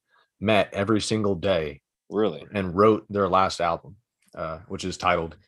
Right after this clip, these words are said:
Speaker 1: Get Back. So that's why it's called
Speaker 2: That
Speaker 1: Get
Speaker 2: sounds
Speaker 1: Back.
Speaker 2: pretty uninteresting.
Speaker 1: Um, over six,
Speaker 2: <laughs>
Speaker 1: sixty hours of footage.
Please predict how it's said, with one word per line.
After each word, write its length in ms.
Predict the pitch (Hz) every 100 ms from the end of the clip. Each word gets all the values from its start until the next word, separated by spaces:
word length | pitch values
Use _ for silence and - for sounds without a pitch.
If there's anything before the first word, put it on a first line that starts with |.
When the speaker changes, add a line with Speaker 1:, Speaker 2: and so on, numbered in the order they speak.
| _ -
Speaker 1:
Get 160 | 98 85
Back. 340 | 82 - -
So 120 | -
that's 160 | 82 -
why 120 | 80
it's 100 | 71
called 300 | - 78 82 - _ - - - - -
Speaker 2:
That 100 | 131
Speaker 1:
Get 60 |
Speaker 2:
sounds 200 | 151 107
Speaker 1:
Back. 80 | 85
Speaker 2:
pretty 180 | - 110
uninteresting. 600 | 98 95 92 87 - 85 - _ _ - - - _
Speaker 1:
Um, 640 | 113 113 107 98 90 85 - _ _ _ -
over 300 | 120 117 117
six, 420 | - - 135 -
Speaker 2:
<laughs> 40 | -
Speaker 1:
sixty 440 | - 147 - 151
hours 460 | 117 117 120 113 -
of 320 | 101 101 90
footage. 560 | - 98 92 123 -